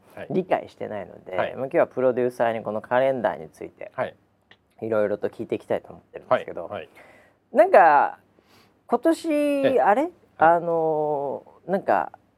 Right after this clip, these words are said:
Speaker 2: すごいの？これ。
Speaker 1: はい。
Speaker 2: なんか気合入ってない？今回。
Speaker 1: そうです。
Speaker 2: カレンダー。
Speaker 1: あの、まあ、わかりやすく言うならば、
Speaker 2: うん。
Speaker 1: えっと、これまでは、
Speaker 2: うん。
Speaker 1: インディーズでした。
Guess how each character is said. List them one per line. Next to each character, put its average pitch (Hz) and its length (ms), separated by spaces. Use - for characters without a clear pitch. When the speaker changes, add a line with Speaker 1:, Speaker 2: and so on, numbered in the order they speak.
Speaker 2:
す - 240
ご 294 160
い - 60
の？ - 100
こ - 160
れ。 - 100
Speaker 1:
は 165 140
い。 226 40
Speaker 2:
な 185 80
ん 160 40
か - 40
気 285 200
合 339 80
入 359 140
っ - 20
て - 180
な - 140
い？ 151 160
今 123 180
回。 - 220
Speaker 1:
そ - 140
う 175 40
で 113 100
す。 - 260
Speaker 2:
カ 147 100
レ 131 80
ン - 20
ダ 139 60
ー。 135 60
Speaker 1:
あ - 20
の、 123 600
ま 143 160
あ、 - 60
わ 127 60
か 233 180
り 370 100
や 381 140
す - 120
く - 160
言 139 280
う 143 40
な 101 160
ら 78 120
ば、 104 240
Speaker 2:
う 135 60
ん。 104 200
Speaker 1:
え 101 100
っ 95 40
と、 98 480
こ 160 140
れ 214 100
ま 240 160
で 160 80
は、 92 300
Speaker 2:
う 117 40
ん。 98 200
Speaker 1:
イ 123 140
ン 175 120
デ 165 80
ィ 175 120
ー - 20
ズ 151 140
で 151 100
し - 80
た。 - 140